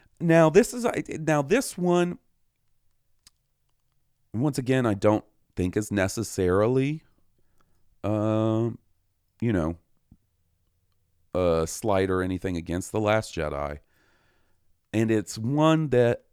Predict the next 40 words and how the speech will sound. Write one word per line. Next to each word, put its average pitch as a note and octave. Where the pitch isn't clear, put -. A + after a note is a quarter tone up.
I, G2+
it's A2
an A#2+
element A2
of F2
the F2
movie E2+
that D2+
I D2
really D2
enjoyed, C2+
is D#2+
the D#2+
three E2
of C#2+
them D2+
interacting. C#2
I D2+
thought G2
that E2
was D2+
a D#2+
lot D2
of C2
fun. -
And F2+
it G2+
does A#2
remind A2+
me F#2
of, E2+
you A2+
know, D#2
the F2
bits E2+
in E2
the E2
original F2+
trilogy D#2
when E2